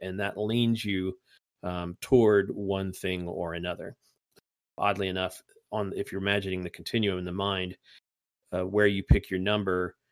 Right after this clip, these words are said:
it looks like it leans toward one pole, it actually leans toward the opposite because it leaves more room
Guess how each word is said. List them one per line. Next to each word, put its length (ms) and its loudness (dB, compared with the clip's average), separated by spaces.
it 140 2
looks 240 6
like 140 2
it 80 -2
leans 320 2
toward 220 -2
one 180 -2
pole, 260 2
it 60 2
actually 320 0
leans 240 -4
toward 200 -6
the 100 -4
opposite 540 -6
because 220 -8
it 100 -8
leaves 260 -4
more 300 2
room 540 2